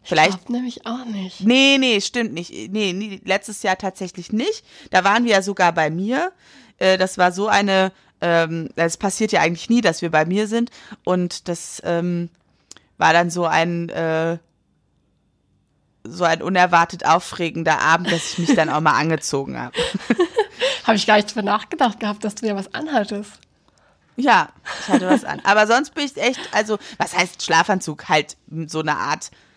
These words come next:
Speaker 1: Loungewear. Aber, äh,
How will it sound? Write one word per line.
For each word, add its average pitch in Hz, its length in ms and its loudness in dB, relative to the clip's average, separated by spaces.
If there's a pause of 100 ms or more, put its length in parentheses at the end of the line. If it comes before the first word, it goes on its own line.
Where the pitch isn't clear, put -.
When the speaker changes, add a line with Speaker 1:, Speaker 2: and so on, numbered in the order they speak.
(120)
Speaker 1:
Loungewear. 147 1080 2 (360)
Aber, 320 340 6 (100)
äh, 285 360 2